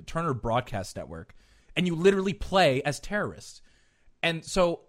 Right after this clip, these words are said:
<laughs> I was just thinking about this, and I, and I'm not trying to, like, y-, get people to get up a shitstorm and get angry about Counter-Strike, because there's not, absolutely nothing wrong with it, because it's a game. But I'm thinking, in, with all these terrorist attacks and everything going on, like, a guy named Jihad on Sony gets banned.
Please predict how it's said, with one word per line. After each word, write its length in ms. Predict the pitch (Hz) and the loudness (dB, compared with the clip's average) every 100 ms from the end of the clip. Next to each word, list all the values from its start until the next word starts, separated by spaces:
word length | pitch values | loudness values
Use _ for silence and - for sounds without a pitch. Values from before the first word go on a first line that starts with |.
| _ | _
<laughs> 800 | - 415 - - - - - - | -4 -4 -6 -8 -8 -14 -20 4
I 60 | 190 | 4
was 120 | 208 | 4
just 160 | 247 - | -2 -2
thinking 240 | 277 220 | -4 -2
about 220 | 113 98 | -4 -4
this, 160 | 123 123 | -6 -4
and 100 | 156 | -6
I, 120 | 151 | -4
and 140 | 160 180 | -4 -2
I'm 80 | |
not 180 | 202 190 | -2 -4
trying 300 | - 180 185 | -2 -2 0
to, 60 | 131 | 0
like, 180 | 123 120 | -2 -6
y-, 140 | 131 | -8
get 220 | 131 139 120 | -6 -6 -6
people 240 | 147 135 | -6 -6
to 60 | 117 | -4
get 120 | 120 | -4
up 100 | 117 | -6
a 40 | |
shitstorm 460 | 113 139 - 135 117 | -8 -8 -4 -4 -2
and 60 | |
get 120 | 110 123 | -6 -2
angry 260 | 127 120 | -2 -2
about 220 | 107 98 | -6 -6
Counter-Strike, 560 | - 135 123 95 87 - | -6 -6 -6 -12 -14 -14
because 180 | 113 110 | -12 -10
there's 160 | 113 | -8
not, 80 | 131 | -6
absolutely 320 | 120 - 113 | -6 -8 -10
nothing 240 | 107 104 101 | -10 -10 -8
wrong 200 | 127 117 | -8 -8
with 100 | 90 | -12
it, 140 | 92 - _ _ _ _ | -16 -18 _ _ _ _
because 240 | 117 120 117 | -10 -8 -8
it's 140 | 107 | -8
a 40 | 104 | -2
game. 460 | 160 196 139 113 - _ - | 2 2 0 -6 -12 _ -4
But 100 | 147 | -2
I'm 120 | 143 | -2
thinking, 460 | 120 202 175 143 135 | -2 -2 -2 -6 -6
in, 200 | 131 123 131 | -6 -6 -6
with 140 | 123 | -2
all 120 | 143 | -2
these 140 | 139 - | -2 -2
terrorist 280 | 147 143 | 0 0
attacks 320 | 127 156 131 135 | -2 -4 -4 -6
and 80 | |
everything 340 | 135 135 131 127 | -8 -10 -10 -8
going 280 | 120 113 117 | -6 -6 -6
on, 320 | 113 98 101 _ _ - | -6 -8 -12 _ _ -6
like, 300 | 117 107 - _ _ _ _ - | -4 -4 -10 _ _ _ _ -8
a 60 | |
guy 180 | 123 160 | 0 2
named 200 | 160 139 | 2 -2
Jihad 360 | 120 151 147 139 | -2 0 2 2
on 100 | 120 | -2
Sony 380 | - 139 135 117 | -4 -4 -2 -6
gets 180 | 117 | -8
banned. 560 | 110 131 131 113 107 107 | -4 -2 -2 -2 -6 -10